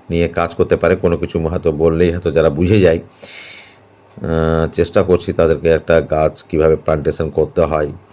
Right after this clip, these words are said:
কীভাবে পরিচর্যা করতে হয়। আর কিছু ছেলে মেয়ে তো আমাদের দেখতেই পাচ্ছেন, আহ, মানে, সামনেই স্পোর্টস রয়েছে বলে, উম, আমাদের এখানকার স্পোর্টসও সত্যি বলার মতো। যারা আমার, আহ,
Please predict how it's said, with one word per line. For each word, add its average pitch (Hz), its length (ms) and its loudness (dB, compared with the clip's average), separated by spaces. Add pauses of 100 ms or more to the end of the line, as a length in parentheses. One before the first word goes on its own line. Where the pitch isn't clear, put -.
(360)
কীভাবে 82 240 2
পরিচর্যা 78 400 0
করতে 76 320 -4
হয়। 78 180 -6 (760)
আর 95 180 0
কিছু 135 220 2
ছেলে 151 240 4
মেয়ে 156 180 4
তো 151 140 4
আমাদের 147 400 4
দেখতেই 131 260 4
পাচ্ছেন, 139 380 0
আহ, 117 220 2
মানে, 104 520 2
সামনেই 104 420 2
স্পোর্টস 131 340 0
রয়েছে 113 280 4
বলে, 113 220 4 (560)
উম, 104 460 2
আমাদের 98 340 2
এখানকার 101 400 2
স্পোর্টসও 101 320 0
সত্যি 98 300 0
বলার 85 280 4
মতো। 78 300 0
যারা 87 500 2
আমার, 85 300 0
আহ, 82 960 -2